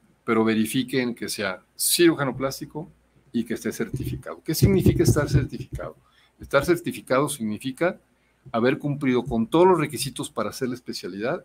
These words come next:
y estarse capacitando año con año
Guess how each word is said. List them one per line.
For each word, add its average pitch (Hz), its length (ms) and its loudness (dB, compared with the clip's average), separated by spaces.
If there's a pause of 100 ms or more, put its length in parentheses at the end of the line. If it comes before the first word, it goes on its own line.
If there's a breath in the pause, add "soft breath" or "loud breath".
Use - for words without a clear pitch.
y 117 120 -2
estarse 139 640 0 (840)
capacitando 120 880 -2 (800)
año 143 340 2
con 123 180 0
año 131 280 0